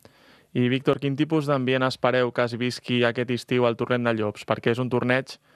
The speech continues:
per jugar i també per venir a veure i gaudir, no?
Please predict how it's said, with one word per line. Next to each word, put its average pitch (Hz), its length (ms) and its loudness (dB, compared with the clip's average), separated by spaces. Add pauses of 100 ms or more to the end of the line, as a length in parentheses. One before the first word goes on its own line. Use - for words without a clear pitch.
(380)
per 127 160 6
jugar 120 380 2
i 127 60 -4
també 120 280 2
per 123 240 0
venir 117 160 0
a 120 80 2
veure 123 280 2
i 123 40 -2
gaudir, 110 360 0
no? 117 120 -8